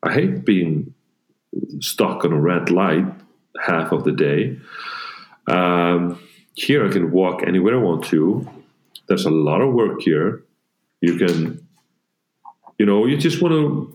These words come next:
of course, you wanna be where you can earn, have a good life with your family. Here, there's a lot of work. You can earn, earn money and,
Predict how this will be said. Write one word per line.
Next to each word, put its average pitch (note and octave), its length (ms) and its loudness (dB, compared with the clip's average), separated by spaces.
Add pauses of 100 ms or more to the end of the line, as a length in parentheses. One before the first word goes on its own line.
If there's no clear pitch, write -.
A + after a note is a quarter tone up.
(240)
of - 120 -2
course, D3+ 300 0
you C3 220 2
wanna C3 160 2
be C3 260 2
where A#2+ 180 2
you G#2+ 120 2
can G2 380 0
earn, A#2 460 0 (840)
have A2 140 0
a D#2+ 60 0
good E2 240 -2
life G#2+ 340 0
with - 140 0
your D2+ 120 -2
family. C2+ 500 -4 (360)
Here, G2 640 0 (140)
there's - 160 -4
a C#2+ 40 -4
lot D2 220 0
of C#3+ 80 2
work. G2 440 0 (440)
You - 120 -2
can D#2 120 -4
earn, A2 300 -2 (140)
earn A2+ 220 2
money A2 360 2
and, F#2 200 -2